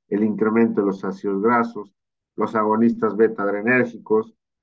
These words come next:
la somatostatina, que ya hemos visto que es una hormona que inhibe la secreción de hormona de crecimiento. Esta I G F uno, cuando se incrementa en demasía, va a tener efecto inhibitorio.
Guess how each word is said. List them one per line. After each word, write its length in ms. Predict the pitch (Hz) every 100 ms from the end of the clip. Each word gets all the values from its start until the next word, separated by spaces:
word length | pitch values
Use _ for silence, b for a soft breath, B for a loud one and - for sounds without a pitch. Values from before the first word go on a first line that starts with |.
| _ _
la 140 | 104 104
somatostatina, 920 | 101 98 95 98 95 101 139 131 107
que 120 | 92
ya 80 | 95
hemos 220 | 98 101
visto 240 | 110 113
que 80 | 95
es 80 | 95
una 140 | 95
hormona 360 | 95 101 101 98
que 120 | 95
inhibe 260 | 98 110 101
la 80 | 95
secreción 420 | - 92 92 98
de 60 |
hormona 300 | 95 98 95
de 80 | 95
crecimiento. 840 | 95 95 113 117 131 117 117 113 - _ b b b -
Esta 300 | 131 - 139
I 60 |
G 120 | 139 139
F 180 | -
uno, 340 | 123 151 131 117
cuando 240 | 101 98
se 120 | 98
incrementa 760 | 101 101 107 110 143 127 117 98
en 160 | 95
demasía, 720 | 95 101 98 98 - 143 104 76 _ _ _ _ _ _ _ _ _
va 200 | 95 120
a 60 | 123
tener 320 | 131 131 135
efecto 400 | 113 117 113 98
inhibitorio. 720 | 92 92 104 175 151 104 -